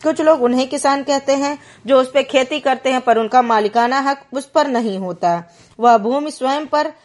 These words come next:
श्रम करते हैं, वही खेती से अधिकांश आय प्राप्त कर लेते हैं। मध्यम किसान पट्टे की अथवा निजी भूमि रखता है, उस पर स्वयं व उसके परिवार तथा श्रमिक खेती करते हैं।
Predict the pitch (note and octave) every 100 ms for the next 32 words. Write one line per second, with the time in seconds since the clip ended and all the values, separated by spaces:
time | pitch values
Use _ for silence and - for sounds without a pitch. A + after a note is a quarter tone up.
0 | _ - C#4 D#4 D#4 D4 C#4 C#4 C4+ A3
1 | A#3+ C4+ B3+ B3 A#3+ D4 C#4+ B3 G#3 A3
2 | A3+ A3 A#3+ C4+ - A3 G3+ - F#3 F3
3 | E3+ F#3 F#3+ A3 G3 C4+ C4+ C#4+ C#4+ C#4+
4 | - G#3+ - C4+ C4+ C#4+ C4+ C#4+ C4+ A#3+
5 | B3 A3+ C4 D4 C4 G3+ - G#3 G3 F3+
6 | F3+ _ _ _ A#3 A#3+ - A#3 A#3+ C4
7 | D4+ D4+ B3 - A3 A3+ A3 C4+ C#4 C4
8 | A#3+ G#3 G#3 A#3+ D4 - A#3 G#3+ A3 G3+
9 | F3+ F#3+ F#3 F#3 F3